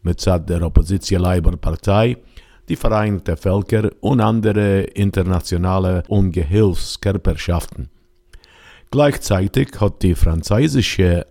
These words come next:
Agence France Presse Dienstag übergegeben, als ein Brief geschickt von dem Palästinensen-Autorität zum Quartett für ein Verhandeln an Obmacht zwischen Israel und die Palästinenser, nämlich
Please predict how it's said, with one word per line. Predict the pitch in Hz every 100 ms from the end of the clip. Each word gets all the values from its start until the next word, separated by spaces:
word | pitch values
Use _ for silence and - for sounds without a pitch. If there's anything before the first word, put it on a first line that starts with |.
| -
Agence | 90 87 98 101 90 -
France | - 98 92 82 -
Presse | - 123 117 76 - - - - _ _ 92
Dienstag | 101 95 - 117 -
übergegeben, | 98 90 90 90 85 90 110 113
als | 87 85
ein | 78
Brief | 76 98 139 92 85
geschickt | 90 82 - - -
von | - 92 82
dem | 90 87 - - -
Palästinensen-Autorität | - 87 - - 90 110 139 123 87 - 82 82 - 92 - - - - _
zum | - 104 90 85
Quartett | - 87 82 - - 95 135 - - _ _ -
für | 87
ein | 87 85 78
Verhandeln | 85 71 101 117 101 92 85 82
an | - 87 -
Obmacht | 117 - 98 82 -
zwischen | - 87 90
Israel | 82 - 90 104 98
und | 87
die | 85
Palästinenser, | - 82 - 80 117 139 101 98 - - - - - -
nämlich | 85 92 92 92 113